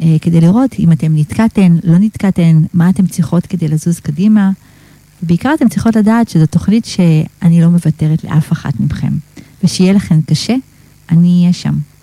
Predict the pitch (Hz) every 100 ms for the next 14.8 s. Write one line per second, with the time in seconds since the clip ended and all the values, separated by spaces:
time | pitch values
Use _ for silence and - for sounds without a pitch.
0 | _ _ 196 208 240 214 151 156 160 175
1 | 160 - 202 - 170 170 - 170 147 -
2 | 165 - - - - - - 170 160 -
3 | - 190 - - - 185 175 - 190 165
4 | - - 175 170 175 180 - 160 151 165
5 | 147 147 - 156 170 156 143 135 175 196
6 | 170 - - - 175 151 - 170 240 294
7 | _ - - - - 165 160 - 240 254
8 | 247 - 185 185 - 185 180 185 165 -
9 | 196 190 - - 147 151 - 202 185 175
10 | 156 151 - 185 180 - 160 - 165 175
11 | 175 - - _ - _ - - 196 185
12 | 175 165 160 151 156 156 147 - 202 294
13 | 160 156 170 294 - 156 156 160 160 165
14 | 165 170 - 151 147 175 160 254